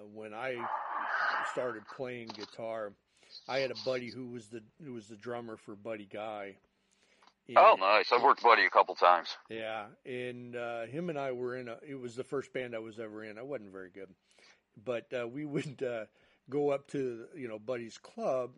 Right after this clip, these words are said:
Speaker 1: and John was, uh, also in the house band,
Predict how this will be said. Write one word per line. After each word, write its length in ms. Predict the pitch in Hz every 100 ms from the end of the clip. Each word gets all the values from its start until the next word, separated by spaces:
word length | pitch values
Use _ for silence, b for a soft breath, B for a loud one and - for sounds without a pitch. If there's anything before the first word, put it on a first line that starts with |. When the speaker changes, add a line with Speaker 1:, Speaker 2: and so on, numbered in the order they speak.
| -
Speaker 1:
and 600 | 120 120 117 117 117 120 - 139 143
John 440 | 117 127 127 120 113
was, 340 | 110 101 -
uh, 220 | 110 101 104
also 420 | 120 117 135 113
in 180 | 107 107
the 160 | 101 101
house 300 | - 120 -
band, 240 | - 98